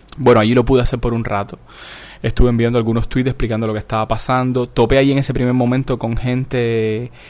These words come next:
que también había participado en la manifestación y que era gente con historias de vida, en algunos casos duras, en otros casos muy interesantes. Fue para mí, como reportero, una gran oportunidad conversar con ellos y entender qué los había motivado a ir a la marcha.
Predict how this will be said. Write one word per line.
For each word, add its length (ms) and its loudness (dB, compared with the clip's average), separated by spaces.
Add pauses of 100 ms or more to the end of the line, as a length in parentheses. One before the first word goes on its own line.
(140)
que 120 -4
también 260 0
había 180 2
participado 440 -2
en 60 0
la 40 0
manifestación 880 -2 (640)
y 200 -2
que 120 0
era 120 0
gente 280 0
con 140 -2
historias 380 -4
de 100 -4
vida, 720 -4 (520)
en 140 -6
algunos 340 0
casos 380 -2
duras, 840 -2 (440)
en 160 -2
otros 220 -6
casos 340 -4
muy 420 0
interesantes. 960 -4
Fue 260 -6
para 200 -2
mí, 420 -2
como 220 -6
reportero, 600 -2
una 200 -2
gran 200 -2
oportunidad 640 -6 (440)
conversar 400 -6
con 220 -8
ellos 240 -4
y 60 -2
entender 460 -4
qué 200 -2
los 160 -2
había 200 -2
motivado 600 -4
a 80 -6
ir 80 -6
a 40 -6
la 80 -6
marcha. 440 -8